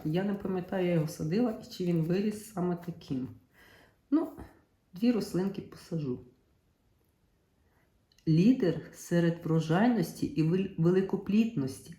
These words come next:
Ух ти! Так, а тут до якого року?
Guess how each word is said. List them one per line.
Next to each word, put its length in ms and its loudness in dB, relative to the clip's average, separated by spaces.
Ух 260 -6
ти! 540 -2
Так, 220 0
а 60 0
тут 260 2
до 80 4
якого 340 2
року? 400 2